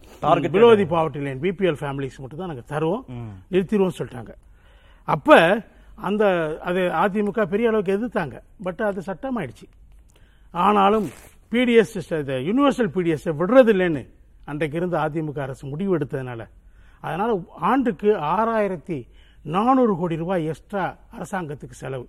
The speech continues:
Speaker 1: ம், ம்.
Speaker 2: அதை ஈடுகட்டினாங்க. திமுக ஆட்சியில பவர் செக்டர்ல is a major failure. அன்னைக்கு பவர் அமைச்சரே என்ன சொன்னாரு, மின்சாரத்துறை அமைச்சரே என்ன சொன்னாரு, "நம்ம தோக்குறது இதனால தான் தோப்போம்னு" சொன்னாரு. ஆனா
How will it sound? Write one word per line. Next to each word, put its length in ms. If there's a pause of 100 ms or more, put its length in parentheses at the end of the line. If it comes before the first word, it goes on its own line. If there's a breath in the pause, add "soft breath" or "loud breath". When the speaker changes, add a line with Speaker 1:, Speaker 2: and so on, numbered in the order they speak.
(140)
Speaker 1:
ம், 60
ம். 460 (260)
Speaker 2:
அதை 240
ஈடுகட்டினாங்க. 500 (1700 soft breath)
திமுக 340
ஆட்சியில 680
பவர் 340
செக்டர்ல 480
is 140
a 40
major 480
failure. 380 (800)
அன்னைக்கு 300
பவர் 240
அமைச்சரே 460
என்ன 140
சொன்னாரு, 360 (140)
மின்சாரத்துறை 500
அமைச்சரே 280
என்ன 120
சொன்னாரு, 360 (400)
"நம்ம 180
தோக்குறது 340
இதனால 400
தான் 20
தோப்போம்னு" 380
சொன்னாரு. 240 (540)
ஆனா 440